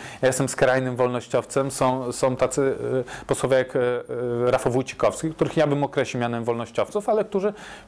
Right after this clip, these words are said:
w niektórych, e, głosowaniach się wstrzymali. Wydaje mi się, że wystarczy, by pis nie miał większości w Sejmie. Drugi warunek jest taki, by klub Kukiz piętnaście miał,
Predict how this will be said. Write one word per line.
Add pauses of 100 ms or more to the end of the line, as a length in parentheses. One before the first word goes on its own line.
(140)
w
niektórych,
e,
głosowaniach
się
wstrzymali. (640)
Wydaje
mi
się,
że
wystarczy,
by
pis
nie
miał
większości
w
Sejmie. (1300)
Drugi
warunek
jest
taki,
by (120)
klub
Kukiz
piętnaście (380)
miał,